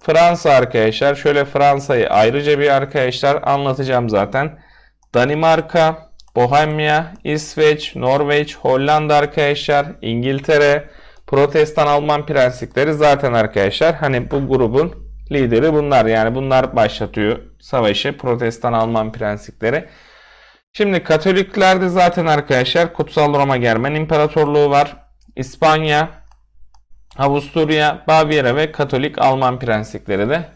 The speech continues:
burada yer alacak. Bunlar otuz yıl savaşlarının arkadaşlar tarafları. Dediğim gibi savaş aslında mezhep savaşı ama içeride arkadaşlar siyasi gelişmeler, durumlar da etkili.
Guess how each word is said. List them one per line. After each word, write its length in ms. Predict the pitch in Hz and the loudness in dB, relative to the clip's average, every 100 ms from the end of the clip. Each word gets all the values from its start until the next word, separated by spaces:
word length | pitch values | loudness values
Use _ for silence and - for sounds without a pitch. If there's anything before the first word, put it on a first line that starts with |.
| - | -2
burada 260 | 156 143 123 | 0 4 4
yer 160 | 110 | 6
alacak. 440 | 98 87 85 87 180 | 4 2 0 -4 -4
Bunlar 380 | 180 160 156 - | -2 0 0 -2
otuz 320 | 156 165 151 | -2 -2 -4
yıl 120 | 135 | -4
savaşlarının 580 | 127 135 120 117 113 107 | -2 2 2 0 -2 -2
arkadaşlar 640 | 101 95 104 101 - 143 - - - - | -4 -2 0 0 0 -2 -2 -12 -20 -8
tarafları. 580 | - 151 139 - 131 160 | 0 2 2 2 -2 0
Dediğim 320 | 170 170 156 | 0 0 0
gibi 300 | 127 156 175 - - _ | 0 -2 -2 -10 -20 _
savaş 540 | - 160 156 170 180 - - | -2 2 4 4 0 -6 0
aslında 440 | 170 160 139 117 | 0 0 -2 0
mezhep 420 | 107 120 165 - | 0 2 0 2
savaşı 400 | 175 160 160 175 | 2 4 4 2
ama 200 | 170 160 | 0 0
içeride 560 | 170 - - 156 151 147 | -2 -6 -2 2 4 4
arkadaşlar 640 | 135 135 123 113 - 160 | 2 2 2 2 2 0
siyasi 760 | 160 - 123 127 131 - 151 143 | 0 -2 2 4 2 0 -2 2
gelişmeler, 680 | 143 135 - 131 123 107 110 | 0 -2 -6 -4 0 0 0
durumlar 500 | 131 139 139 135 117 | -2 0 2 2 2
da 60 | |
etkili. 560 | 92 127 - 143 165 | 0 -2 -4 -2 -2